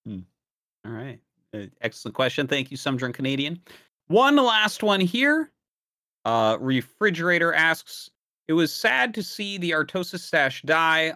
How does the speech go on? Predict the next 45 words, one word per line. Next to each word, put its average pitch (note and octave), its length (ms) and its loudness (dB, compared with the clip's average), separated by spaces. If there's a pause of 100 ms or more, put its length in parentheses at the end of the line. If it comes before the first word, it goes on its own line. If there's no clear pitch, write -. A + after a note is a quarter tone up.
Let D#3+ 280 -4
there D3 120 2
be C#3 240 -4
a B2+ 60 -4
moment B2+ 320 -2
of G#2 80 -8
<laughs> - 0 -
silence D#3 640 -2
as A#2+ 120 -4
we A2+ 80 -2
mourn A2 460 -4
this G#2 260 -8
loss. F#2+ 520 -4 (500)
Are C#3+ 80 2
there F3 140 4
any A3 100 0
Korean A3+ 300 -2
pros, F#3+ 320 0
Brood E3 160 -2
War G#3 140 -2
or - 20 -4
StarCraft F3+ 480 -2
two, B2+ 300 -2
that B2 120 -4
you C3 80 -8
think D3 240 -12
would B2 280 -6
really D#3 360 -4
rock D3 380 2
more C3 160 -2
facial D#3+ 420 -2
hair, G#2 400 0 (640)
uh, A2 280 4
in A#2+ 140 -2
the B2 80 0
same D#3 580 -4
way B2+ 280 0
Larva A#2+ 420 2
does? F#2+ 320 -2
Just - 180 -14
imagine G#2 300 -4
Flash G#2 380 -4
with - 180 -14
a F#2 60 -6
mustache." - 880 -8